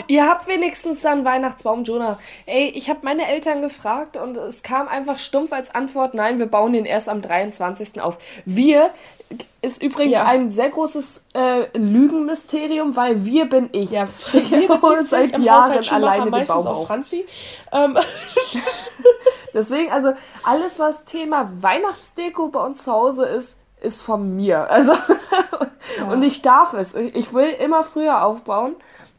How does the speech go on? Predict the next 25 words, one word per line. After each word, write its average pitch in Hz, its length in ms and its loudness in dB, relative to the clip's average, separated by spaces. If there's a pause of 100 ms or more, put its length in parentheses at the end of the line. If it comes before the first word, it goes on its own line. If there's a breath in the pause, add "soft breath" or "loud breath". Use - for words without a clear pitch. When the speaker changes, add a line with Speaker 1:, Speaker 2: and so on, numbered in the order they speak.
(160)
Speaker 1:
aber 226 220 0
ich - 160 -10 (200)
darf 233 460 2 (100)
offiziell 247 440 -8
erst 214 220 -8
am 196 220 -10
dreiundzwanzigsten 190 880 -10
aufbauen 311 500 -2
und 214 200 -10
am 185 300 -6
sechsundzwanzigsten 208 1080 -6
abbauen. 196 500 0
Speaker 2:
Aber 240 240 2
Speaker 1:
Das 349 140 0
ist 302 160 -2
Speaker 2:
wie, 311 40 -2
Speaker 1:
unser 302 160 0
Speaker 2:
wie 302 60 2
stehst 330 280 -2
du - 40 -2
Speaker 1:
Weihnachten. 302 80 -2
Speaker 2:
zum 294 280 -4
Thema 285 320 -4
Plastiktanne, 277 680 -6
Franziska? 185 640 -12